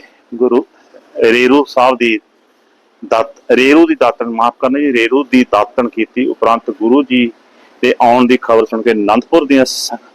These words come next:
ਸ਼ਰਧਾਲੂ ਸੰਗਤਾਂ ਨੇ ਪਵਿੱਤਰ ਸ-, ਅਹ, ਸੰਗਤਾਂ ਨੇ ਪਰਿਵਾਰ ਸਮੇਤ ਆ ਕੇ ਗੁਰੂ ਜੀ ਦੇ ਦਰਸ਼ਨ ਕੀਤੇ ਅਤੇ ਜਲ ਪਾਣੀ ਦੀ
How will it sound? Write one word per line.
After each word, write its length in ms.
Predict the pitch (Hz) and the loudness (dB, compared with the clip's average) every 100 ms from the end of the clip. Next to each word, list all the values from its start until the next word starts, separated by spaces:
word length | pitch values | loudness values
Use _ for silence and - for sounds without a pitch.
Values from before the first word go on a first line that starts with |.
| - | -14
ਸ਼ਰਧਾਲੂ 520 | - 117 117 110 110 | -4 0 2 2 0
ਸੰਗਤਾਂ 480 | 120 110 110 117 107 - _ _ _ _ _ - | -4 -4 -2 0 -2 -6 _ _ _ _ _ -8
ਨੇ 340 | 110 120 117 107 - | -2 0 0 -2 -2
ਪਵਿੱਤਰ 440 | 123 113 - - 131 - | 0 2 0 0 0 -2
ਸ-, 460 | - - - - - _ _ _ _ _ - | -20 -20 -16 -14 -16 _ _ _ _ _ -4
ਅਹ, 200 | 143 120 117 | -2 -2 -6
ਸੰਗਤਾਂ 300 | 127 120 131 | -6 -2 0
ਨੇ 80 | 127 | 0
ਪਰਿਵਾਰ 420 | 127 113 110 120 | 2 2 2 0
ਸਮੇਤ 340 | 127 117 113 | -2 -2 -2
ਆ 200 | - 113 | 0 -2
ਕੇ 140 | 110 113 | -2 -6
ਗੁਰੂ 240 | 110 113 | -6 -4
ਜੀ 100 | 113 | -4
ਦੇ 60 | 104 | -2
ਦਰਸ਼ਨ 320 | 104 95 - | -2 -2 -8
ਕੀਤੇ 420 | 113 - - 107 110 | -12 -12 -4 0 0
ਅਤੇ 140 | 110 - | 0 0
ਜਲ 220 | 110 120 | 2 2
ਪਾਣੀ 320 | - 104 101 | 0 -2 -2
ਦੀ 220 | 98 104 | -4 -6